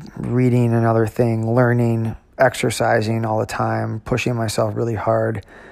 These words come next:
It kinda never stops. So for me, the, the risk is that I just, I continue to do that. I can burn myself out sometimes.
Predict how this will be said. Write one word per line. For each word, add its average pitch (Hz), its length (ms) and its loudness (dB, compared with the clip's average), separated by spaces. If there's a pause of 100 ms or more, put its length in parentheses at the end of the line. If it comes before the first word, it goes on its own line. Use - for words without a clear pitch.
(140)
It - 100 -20
kinda 165 180 2
never 117 240 2
stops. - 560 -6
So 127 200 2
for 120 140 -4
me, 127 180 0
the, 120 240 -2
the 120 120 -2
risk 117 400 -2
is 110 160 0
that 113 420 0
I 117 80 -4
just, 113 220 -6 (180)
I 120 60 -8
continue 113 420 -2
to 107 80 -4
do 104 180 -2
that. 104 300 -4
I 113 60 -4
can 104 140 -4
burn 104 180 -4
myself 113 380 -4
out 57 160 -4
sometimes. 64 500 -6